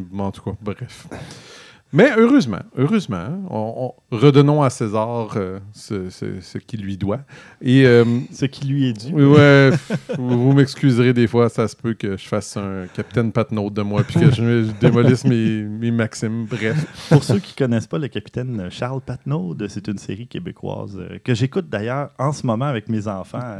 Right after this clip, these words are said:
Speaker 1: Je
Speaker 2: à
Speaker 1: l'ai
Speaker 2: l'heure du
Speaker 1: réécouté il y a
Speaker 2: souper.
Speaker 1: quelques
Speaker 2: C'est
Speaker 1: années
Speaker 2: ça.
Speaker 1: avec les enfants, moi aussi.
Speaker 2: <laughs> C'est très drôle.
Speaker 1: Il y a, il y a la fâcheuse habitude de démolir les maximes, euh,
Speaker 2: Oui.
Speaker 1: un petit peu, disons.
Speaker 2: Un petit peu.
Speaker 1: <laughs> Bref.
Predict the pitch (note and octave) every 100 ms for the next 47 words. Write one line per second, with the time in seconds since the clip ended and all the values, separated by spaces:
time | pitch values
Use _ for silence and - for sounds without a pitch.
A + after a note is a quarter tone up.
0 | B2 G#2 G#2 G#2 A2+ G2 A#2+ A2+ A2 G#2+
1 | - G#2 G2+ G2 G2 G2+ G2 - G#2 G2
2 | G2+ - G#2 G2+ - - A2 B2+ - A2+
3 | F#2+ F#2 F#2+ F#2+ - A#2+ C3+ C#3+ C3 C3
4 | C#3+ C3 D#3+ C#3+ A#2 C#3+ C#3 A#2 A2 A#2+
5 | A#2+ A#2 B2 A2 G2+ G#2 G2+ - A#2 A2
6 | G#2 G2 G2 A2 A#2 G2 C#3+ _ C#3+ D3
7 | - - A#2+ G#2 F#2 F2+ F#2 B2+ C3+ -
8 | - - _ - - - B2 - A2+ A2
9 | G#2+ B2 -